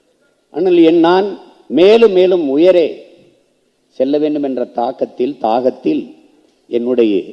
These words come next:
கிராமத்தை விட்டு வெளியேறினேன், என்னுடைய நாட்டை விட்டும் வெளியேறினேன்." அங்கே உலகெங்கும் நடந்த பல்வேறு மாநாடுகள்,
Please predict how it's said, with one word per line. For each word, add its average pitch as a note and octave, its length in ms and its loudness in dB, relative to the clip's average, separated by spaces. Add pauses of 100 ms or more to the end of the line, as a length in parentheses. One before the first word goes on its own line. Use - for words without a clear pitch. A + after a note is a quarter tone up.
(760)
கிராமத்தை B2 500 -6
விட்டு A2 260 -8
வெளியேறினேன், F#2+ 580 -6 (760)
என்னுடைய A2 380 -2 (100)
நாட்டை C3 360 -2
விட்டும் C#3+ 360 -6
வெளியேறினேன்." F#2 580 -8 (2250)
அங்கே E3+ 240 2 (2750)
உலகெங்கும் F#3 560 2
நடந்த D3+ 340 0
பல்வேறு C#3+ 420 0 (120)
மாநாடுகள், A#2 600 -4